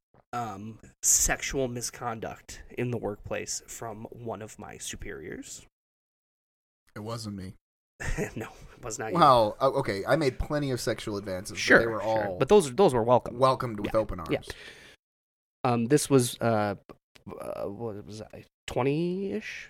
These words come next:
Speaker 1: I don't even think I was twenty-one yet. I was working at, uh,
Speaker 2: We
Speaker 1: the,
Speaker 2: w-, we
Speaker 1: the,
Speaker 2: worked?
Speaker 1: the jewelry store.
Speaker 2: Oh, okay. Good. I was gonna, I was like, "Wait a minute.
Speaker 1: Yeah.
Speaker 2: Is, is, is this when we worked together?"
Speaker 1: No, no, no. This was when I worked at a jewelry store that will remain nameless. But, um,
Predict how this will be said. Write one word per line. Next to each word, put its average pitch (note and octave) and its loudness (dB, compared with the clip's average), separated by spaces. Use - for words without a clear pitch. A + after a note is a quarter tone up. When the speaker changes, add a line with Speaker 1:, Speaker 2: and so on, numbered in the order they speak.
Speaker 1:
I E3 -4
don't G3 -2
even C#3+ 0
think A2 -10
I - -10
was - -16
twenty-one G2 -8
yet. - -12
I A#2+ -2
was C3+ 0
working C#3 -2
at, F#2 -12
uh, F#2+ -6
Speaker 2:
We A2 -8
Speaker 1:
the, G#2+ -8
Speaker 2:
w-, G#2+ -12
we - -4
Speaker 1:
the, B2+ 8
Speaker 2:
worked? C3+ -8
Speaker 1:
the B2 6
jewelry B2+ -2
store. - -8
Speaker 2:
Oh, A2 2
okay. - -10
Good. F#2+ -10
I A2+ -2
was B2 -2
gonna, B2+ -2
I - -4
was B2+ -2
like, A#2 -4
"Wait C3 -2
a B2 -8
minute. F2+ -12
Speaker 1:
Yeah. A2 -10
Speaker 2:
Is, - -10
is, - -14
is B2 -14
this C3 -12
when A#2+ -12
we F#2 -14
worked F#2 -12
together?" C4+ -12
Speaker 1:
No, - 0
no, - -8
no. - -12
This A2+ -6
was A#2 -10
when A2+ -6
I G2+ -6
worked G2+ -8
at - -12
a A#1+ -14
jewelry G#2+ -6
store - -8
that F2 -10
will G2 -6
remain G#2 -10
nameless. F2 -12
But, A2+ -2
um, D#3+ 4